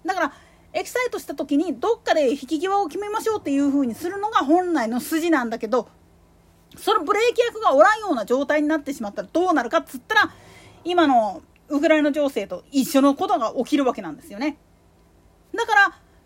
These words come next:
大東亜戦争、太平洋戦争と呼ばれている、あの、昭和二十年代までガチャガチャやってたやつっていうのを買って、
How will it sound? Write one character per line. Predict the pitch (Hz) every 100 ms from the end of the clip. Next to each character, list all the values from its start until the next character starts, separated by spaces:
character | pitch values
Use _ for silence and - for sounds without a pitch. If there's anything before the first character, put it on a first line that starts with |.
| _ _ _ _ _ _ _ _ -
大 | 240 330
東 | 339 311
亜 |
戦 | 302 294
争、 | - 196 -
太 | 294 294
平 | 302
洋 | 294
戦 | 320
争 | 285 226
と | 208
呼 |
ば | 220
れ | 233
て | 233 240
い |
る、 | 269 269
あ | 254
の、 | 247 247 240 - _ _ _ _ _ _ _ _
昭 | - 269
和 | 262
二 | 262
十 | 262 262
年 | 254 233
代 | 202 190
ま | 180 220
で | 202 160 -
ガ | 220 233
チ |
ャ | 233
ガ |
チ | 190
ャ |
や | 202
っ |
て | 220
た | 220
や | 202
つ | -
っ | 220
て | 247
い |
う | 262
の | 254 208
を |
買 | 185
っ | 196
て、 | -